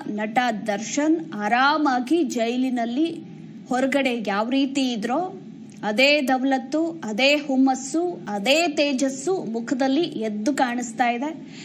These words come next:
ನನಗೇನೋ ಅವರು ಸಣ್ಣ ಆದಂತೂ ಕೂಡ, ಆ, ಕಾಣಿಸ್ತಾ ಇಲ್ಲ. ನೋಡಬಹುದು ನೀವು ಕೂಡ fit and fine ಆಗೇ ಇದ್ದಾರೆ. ತಲೆ ಒಂದು ಬೋಡ್ಸಿರೋದು ನಿಜ, ಈ ಕೂದಲು ಕೂಡ ಬಂದಿದೆ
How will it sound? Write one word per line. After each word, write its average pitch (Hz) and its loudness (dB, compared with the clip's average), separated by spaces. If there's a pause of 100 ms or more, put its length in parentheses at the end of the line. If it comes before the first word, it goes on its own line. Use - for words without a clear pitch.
(140)
ನನಗೇನೋ 277 2
ಅವರು 247 0
ಸಣ್ಣ 240 2
ಆದಂತೂ 285 2
ಕೂಡ, 269 0 (240)
ಆ, 196 -2
ಕಾಣಿಸ್ತಾ 254 2
ಇಲ್ಲ. 165 -2 (180)
ನೋಡಬಹುದು 254 0 (680)
ನೀವು 269 2
ಕೂಡ 262 0 (200)
fit 247 -6
and 285 4
fine 247 0
ಆಗೇ 262 2
ಇದ್ದಾರೆ. 226 -2 (960)
ತಲೆ 254 4
ಒಂದು 370 2
ಬೋಡ್ಸಿರೋದು 294 2
ನಿಜ, 254 0 (640)
ಈ 247 -4
ಕೂದಲು 294 2
ಕೂಡ 277 0
ಬಂದಿದೆ 247 0